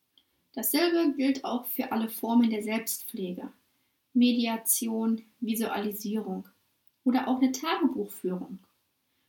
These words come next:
Über die positiven Effekte von Mediation könnte man hier auch noch viel, viel weiter berichten.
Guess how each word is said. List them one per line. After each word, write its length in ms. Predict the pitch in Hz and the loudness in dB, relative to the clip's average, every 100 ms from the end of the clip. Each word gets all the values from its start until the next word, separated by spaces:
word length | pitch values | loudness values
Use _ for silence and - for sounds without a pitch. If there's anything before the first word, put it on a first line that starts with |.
| _ | _
Über 200 | - 233 | -2 2
die 120 | 240 247 | 4 2
positiven 720 | - 339 359 339 294 294 269 | 0 0 0 2 2 4 2
Effekte 580 | 254 - 269 - 254 | 2 0 -2 0 -4
von 160 | - 226 | -2 0
Mediation 800 | 226 214 208 - - 233 277 370 - _ _ - | 0 0 -4 -4 -2 2 2 2 -6 _ _ -2
könnte 280 | 311 277 | 4 6
man 180 | 226 220 | 6 4
hier 160 | 233 - | 2 2
auch 100 | 208 | -4
noch 120 | 196 | -4
viel, 240 | - 233 220 | 2 2 2
viel 140 | 196 | -2
weiter 300 | - 196 202 | -2 -2 -2
berichten. 520 | 196 180 - - - | -4 -6 -10 -14 -20